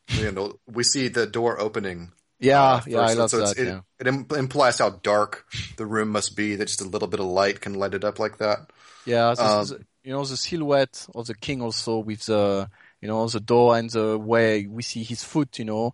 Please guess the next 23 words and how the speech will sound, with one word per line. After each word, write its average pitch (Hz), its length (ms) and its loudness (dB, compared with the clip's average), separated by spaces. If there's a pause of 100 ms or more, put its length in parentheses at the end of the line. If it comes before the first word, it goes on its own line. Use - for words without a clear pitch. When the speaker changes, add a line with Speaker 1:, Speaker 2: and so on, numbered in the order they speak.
(140)
Speaker 1:
Mm-hmm. 104 240 -8
Speaker 2:
You 98 80 -6
know, 135 100 0
all 175 160 6
of 156 60 2
this 175 180 2
implies, 139 520 4
you 127 40 -8
know, 127 100 -2
I 127 120 4
don't 127 140 -4
know, 117 120 -2
like, 113 180 2
the 117 100 -8
sound, 135 420 0
you 120 60 -6
know. 123 180 -4 (120)
Speaker 1:
Yep. 135 160 2
Speaker 2:
It 147 60 -8
implies 165 400 2
Speaker 1:
Yep. 117 180 -4
Speaker 2:
how 185 140 -8
Gri-, 175 220 -4